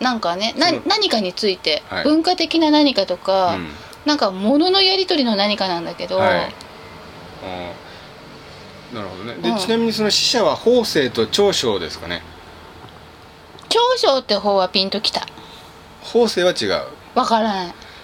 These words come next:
Speaker 2: 一応ね、長将が
Speaker 1: うん。
Speaker 2: 首謀者なんですよ。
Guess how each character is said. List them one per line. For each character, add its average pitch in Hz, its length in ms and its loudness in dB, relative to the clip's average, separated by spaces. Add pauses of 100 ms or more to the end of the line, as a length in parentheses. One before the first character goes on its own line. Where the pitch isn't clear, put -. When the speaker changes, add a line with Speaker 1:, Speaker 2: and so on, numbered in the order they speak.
(160)
Speaker 2:
一 202 160 0
応 220 60 6
ね、 131 260 2 (180)
長 311 280 4
将 147 340 2
が 156 420 0
Speaker 1:
う 226 80 -4
ん。 226 220 -2 (180)
Speaker 2:
首 - 200 0
謀 165 120 4
者 117 120 -2
な 90 100 -8
ん 80 60 -10
で 73 80 -12
す - 80 -8
よ。 78 140 -8